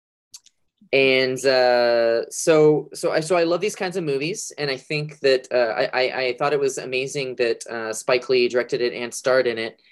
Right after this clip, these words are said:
and his, um, I loved his sense of style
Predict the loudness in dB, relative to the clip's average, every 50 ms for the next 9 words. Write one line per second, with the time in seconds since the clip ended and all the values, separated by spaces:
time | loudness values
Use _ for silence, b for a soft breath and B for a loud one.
0 | b b b b b b b -4 -2 0 0 0 0 2 4 4 4 2 0 -4
1 | -4 -4 -2 -2 -4 -6 -4 -2 0 2 2 2 2 0 -2 -4 -4 -4 -4 -8
2 | -8 -6 -8 -10 -8 -4 -2 0 0 2 2 0 0 -2 -6 _